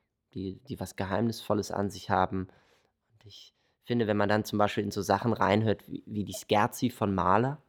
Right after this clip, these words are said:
zum Beispiel, der Mahler hat ja E T H Hoffmann auch sehr, ähm, ge-, ge-, sehr gerne gelesen. Es fällt mir gerade das Scherzo aus der vierten Symphonie zum Beispiel ein. Das hat so was sehr, ähm, mm,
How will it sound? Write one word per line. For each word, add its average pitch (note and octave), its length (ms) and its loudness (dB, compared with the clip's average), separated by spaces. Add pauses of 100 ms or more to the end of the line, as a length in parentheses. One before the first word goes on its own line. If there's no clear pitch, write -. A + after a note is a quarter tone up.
(120)
zum - 140 -14
Beispiel, - 320 -12
der G2+ 140 -8
Mahler F#2+ 300 2
hat G2 120 -6
ja F#2+ 80 -2
E G2+ 100 -6
T G#2+ 100 -4
H F#2 60 2
Hoffmann G2 240 -2
auch - 100 -10
sehr, G2 320 -4 (520)
ähm, F2+ 300 -12 (400)
ge-, - 100 -8
ge-, G#2+ 460 -16 (280)
sehr F#2+ 200 -2
gerne F#2+ 300 -2
gelesen. G#2 440 -4 (600)
Es - 100 -20
fällt - 180 -6
mir F2+ 80 -8
gerade F2+ 200 -4
das F2+ 200 -8
Scherzo F#2 280 -4
aus G2 80 -14
der - 120 -14
vierten G#2+ 300 -2
Symphonie G2+ 420 -4
zum F#2+ 140 -16
Beispiel F#2 220 -10
ein. F#2 340 -6 (380)
Das - 180 -8
hat G2+ 160 -4
so G2 200 -4
was F#2 260 -6
sehr, G#2 500 0
ähm, F2+ 400 -4 (840)
mm, G2 60 -20